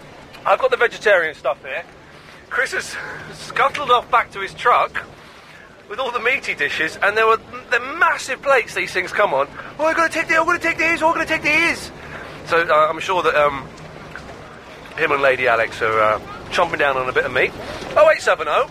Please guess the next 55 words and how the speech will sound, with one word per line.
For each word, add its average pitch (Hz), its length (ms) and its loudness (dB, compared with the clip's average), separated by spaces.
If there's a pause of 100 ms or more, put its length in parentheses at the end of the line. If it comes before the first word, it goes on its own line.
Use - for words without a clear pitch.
nine 208 220 4
oh, 202 260 4
nine 185 240 2
oh, 175 140 2
nine 202 240 0
seven 190 220 -4
three. 202 100 2
It's 247 140 -6
the 233 80 4
last 254 260 2
twenty-five, 220 460 4
thirty - 500 -4
minutes 180 220 0
of 165 60 -6
the 151 60 -4
show. 160 280 4
The 170 140 -4
Psychic - 360 2
Show 180 220 2
is 156 80 0
on 160 80 6
at - 80 -2
ten 151 160 2
o'clock. 139 340 2 (720)
If - 100 -6
you've 156 120 -2
just 226 240 0
tuned 190 200 0
in, 151 180 4 (600)
where 208 160 4
the 208 100 2
hell 202 200 2
have 185 120 -2
you 165 100 -4
been? 143 260 0
This 156 160 -2
is, 180 160 -2
this 226 280 -2
has 240 80 -2
got 254 200 2
to 185 80 -6
be 208 80 0
one 190 100 4
of 180 60 2
the 165 80 2
best 170 160 2
shows 160 160 0
you've 143 80 2
ever 131 100 2
done. 131 200 2
We're 151 60 -2
coming 175 360 0
live 180 460 4 (420)
from 185 220 -2
Morocco, 165 640 2